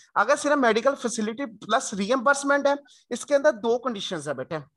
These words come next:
मेडिकल अलाउंस प्लस रियम्बर्समेंट। इसके अंदर मेडिकल अलाउंस और रियम्बर्स के लिए है, मत-, अ, सॉरी, मेडिकल अलाउंस कहते हैं रियम्बर्समेंट और फैसिलिटी के लिए, फैसिलिटी प्लस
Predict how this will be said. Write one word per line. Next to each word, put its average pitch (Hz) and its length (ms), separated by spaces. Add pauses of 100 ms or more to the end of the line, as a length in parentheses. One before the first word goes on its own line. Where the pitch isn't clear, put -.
(120)
मेडिकल 175 380
अलाउंस 226 340
प्लस 233 300
रियम्बर्समेंट। 160 680 (1200)
इसके 240 240
अंदर 277 380
मेडिकल 208 340
अलाउंस 226 440
और 277 120
रियम्बर्स 262 460
के 277 100
लिए 240 240
है, 226 200 (680)
मत-, 185 280
अ, 185 100
सॉरी, 170 280
मेडिकल 196 360
अलाउंस 208 320
कहते 220 200
हैं 233 60
रियम्बर्समेंट 254 720
और 226 60
फैसिलिटी 185 520
के 156 100
लिए, 120 200 (1000)
फैसिलिटी 180 640 (3500)
प्लस 170 420